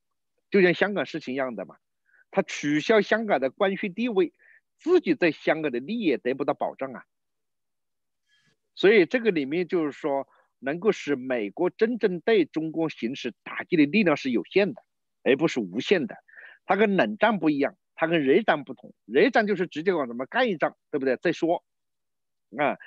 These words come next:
那是最直接和粗暴的方式。那冷战的方式就是咱们几十年以后再看，对不对？各玩各的，你玩你的，我玩我的。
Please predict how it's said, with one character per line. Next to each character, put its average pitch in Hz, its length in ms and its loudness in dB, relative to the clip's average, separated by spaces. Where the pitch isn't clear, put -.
那 180 80 4
是 175 140 -2
最 247 180 4
直 143 240 -8
接 185 140 2
和 160 140 -2
粗 185 200 0
暴 185 140 2
的 143 100 0
方 135 240 -6
式。 - 240 -10
那 226 100 6
冷 175 240 2
战 254 140 2
的 233 100 0
方 190 180 0
式 185 140 -8
就 185 80 -6
是 170 300 -6
咱 131 100 0
们 156 180 -6
几 123 120 -12
十 - 160 -10
年 160 140 -4
以 127 40 -2
后 147 140 0
再 202 140 2
看， - 280 -4
对 151 80 0
不 139 60 -4
对？ 139 180 2
各 175 160 2
玩 151 160 4
各 143 180 0
的， 143 140 0
你 120 160 -4
玩 139 200 0
你 110 120 -6
的， 110 100 -2
我 104 220 -2
玩 127 200 -4
我 90 160 -8
的。 - 160 -16